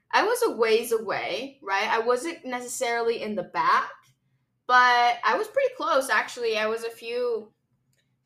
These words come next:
feet away from Megan Fox the entire show. I mean, it wasn't, they weren't terrible seats. I would have loved to be in the pit, but this time I got floor seats,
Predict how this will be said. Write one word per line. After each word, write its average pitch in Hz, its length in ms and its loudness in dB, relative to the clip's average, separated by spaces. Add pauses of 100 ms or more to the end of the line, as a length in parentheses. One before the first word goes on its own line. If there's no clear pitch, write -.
feet 254 180 -6
away 202 600 0
from 202 500 -6
Megan 208 320 -8
Fox 185 500 -4
the 214 120 -8
entire 202 420 -4
show. 202 600 -4 (2000)
I 226 100 -2
mean, 247 140 -2
it 226 140 -2
wasn't, 233 600 -4
they 233 120 2
weren't 240 240 0
terrible 226 440 -4
seats. 240 460 -8
I 226 100 2
would 220 160 0
have 214 100 -6
loved 185 320 -2
to 233 80 -4
be 196 160 -8
in 208 100 -8
the 196 60 -8
pit, - 520 -6 (520)
but 208 360 4 (520)
this 254 360 4
time 233 500 0
I 214 120 -2
got 208 280 2
floor 220 240 -4
seats, - 840 -8